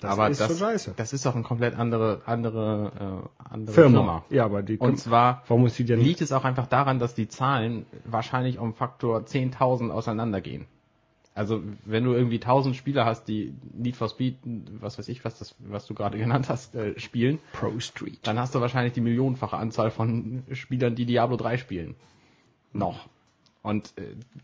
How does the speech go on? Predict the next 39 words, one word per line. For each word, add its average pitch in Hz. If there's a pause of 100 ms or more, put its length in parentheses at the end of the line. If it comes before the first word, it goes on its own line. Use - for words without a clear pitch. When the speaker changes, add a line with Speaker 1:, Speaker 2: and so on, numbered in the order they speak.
(100)
Speaker 2:
die 110
Zahl, 127
die, 113 (140)
also 104
von 110
Leuten, 135
die 117
Diablo 110
drei 117
spielen, 110 (320)
die 104
wird 143
auch 113
in 107
naher 117
Zukunft 127
nicht 123 (380)
gering 113
werden. 82 (720)
Weil 98
das 101
Spiel 117
halt 110
jetzt 110
nichts 117
mehr 101
kostet. 131
Das 85
heißt, 101
jeder, 107
der 98
es -
kauft, - (640)
der 110
spielt 156
es 110
halt 98
auch -
kostenfrei. 87